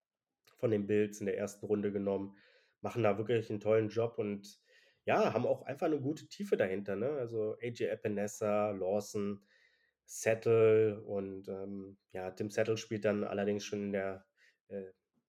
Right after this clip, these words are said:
Interior Defensive Line, aber auch Jordan Phillips und Oliver, die auch da spielen, die machen auch guten Druck über die Mitte und das ist solide auf jeden Fall, ne? Ich sag mal, es sollte unserer Interior O-Line jetzt nicht allzu schwer fallen, da komplett dominiert zu werden von diesen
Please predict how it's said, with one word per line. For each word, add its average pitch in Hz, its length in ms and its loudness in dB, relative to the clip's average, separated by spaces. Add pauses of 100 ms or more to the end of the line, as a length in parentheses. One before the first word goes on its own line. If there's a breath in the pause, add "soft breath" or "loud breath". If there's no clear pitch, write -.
Interior 143 440 6
Defensive 120 560 0
Line, 113 380 0
aber 101 160 -6
auch 101 160 -2
Jordan 104 240 0
Phillips 110 340 -2
und 104 120 -4
Oliver, 107 360 0
die 101 140 -4
auch 101 200 -2
da 101 380 -2
spielen, 101 680 -2 (360 loud breath)
die - 60 -16
machen 104 260 -4
auch 101 300 -4
guten 107 220 -8
Druck 101 240 -8
über 101 160 -2
die 101 100 -10
Mitte 101 240 -2
und 98 160 -4
das 95 120 -8
ist 117 180 -8
solide 156 380 4
auf 92 160 -10
jeden 98 220 -6
Fall, 98 260 -4
ne? 123 220 0
Ich 135 120 -8
sag 117 240 -4
mal, 123 240 2 (1200 loud breath)
es 113 100 -12
sollte 156 260 8
unserer 175 640 4
Interior 160 480 2
O-Line 143 360 4
jetzt 131 340 -4
nicht 127 320 -6
allzu 143 320 -2
schwer 131 300 0
fallen, 127 400 0
da 110 540 0
komplett 110 360 -4
dominiert 107 460 2
zu 147 160 -6
werden 143 240 0
von 135 180 -8
diesen 135 460 -8